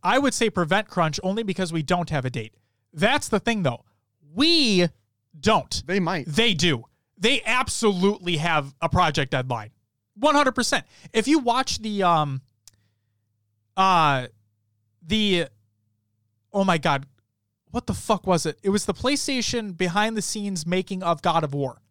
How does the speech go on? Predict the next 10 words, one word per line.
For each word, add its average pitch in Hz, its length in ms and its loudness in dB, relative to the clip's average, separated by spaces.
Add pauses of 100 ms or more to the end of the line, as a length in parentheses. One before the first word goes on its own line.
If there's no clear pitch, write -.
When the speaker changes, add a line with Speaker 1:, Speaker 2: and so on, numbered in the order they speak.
(1080)
Speaker 2:
Yeah. 120 280 -6 (100)
Speaker 1:
Right? 214 300 2 (320)
They 247 180 4
talk 262 320 0
about 151 380 2 (1160)
in 220 140 2
their 208 160 2
internal 233 480 0
meetings 190 500 -2
on 165 300 -2